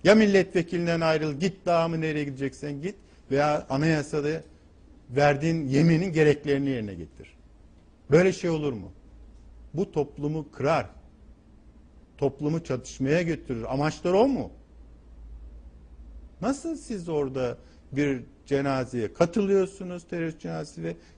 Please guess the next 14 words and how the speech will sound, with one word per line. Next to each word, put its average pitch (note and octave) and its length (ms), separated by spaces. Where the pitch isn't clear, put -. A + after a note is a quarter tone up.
terörist D#3+ 320
cenazesinde C3 1040
orada C3+ 360
açılan C3+ 520
pankart E3+ 520
de D#3+ 180
ne F3+ 60
yazıyor? D#3 500
İntikam D3+ 440
mı C4 100
yazıyor? D#3+ 360
Bu D#3 160
var G#3+ 160
yanımda. C4 420